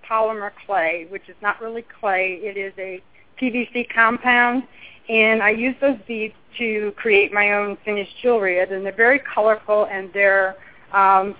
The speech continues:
created with a plasticizer, so they're very sturdy, and they, they'll last forever.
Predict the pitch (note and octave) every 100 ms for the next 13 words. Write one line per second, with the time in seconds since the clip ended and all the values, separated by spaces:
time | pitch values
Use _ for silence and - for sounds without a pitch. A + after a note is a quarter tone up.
0 | - C4 C4+ C4+ A3 D#3 - G3 A3 -
1 | G3 F#3+ F#3 F#3+ G3+ G3+ G3+ F#3+ G3 G#3
2 | G#3 G#3+ G3+ G3+ G#3 F#3+ F3+ F3+ F3+ F3
3 | F3 F3+ F#3 E3+ D#3+ F3 F3 F3 - E3
4 | F#3+ E3+ D3+